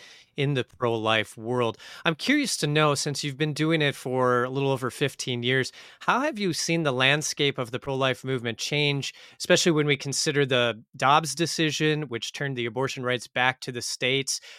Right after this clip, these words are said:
I, I mean, I'm guessing there have been some developments and, and there's been some new challenges to try to tackle.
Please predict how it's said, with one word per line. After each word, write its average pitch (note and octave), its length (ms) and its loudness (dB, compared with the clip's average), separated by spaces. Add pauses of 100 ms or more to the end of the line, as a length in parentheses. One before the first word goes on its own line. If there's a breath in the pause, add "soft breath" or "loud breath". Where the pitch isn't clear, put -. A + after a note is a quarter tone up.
(120)
I, C3+ 100 -4
I C#3+ 100 -4
mean, C#3+ 180 0
I'm C#3 160 0
guessing D#3 540 0
there C#3 140 4
have B2+ 200 -2
been C#3+ 160 0
some C3+ 300 -2
developments B2 960 0
and, B2 180 -6
and A#2+ 300 -4
there's A#2+ 260 0
been C3 200 0
some B2 280 -4
new C#3 160 0
challenges C3 840 0
to A#2+ 360 -2
try A#2+ 300 0
to A2 80 -6
tackle. A#2+ 540 -6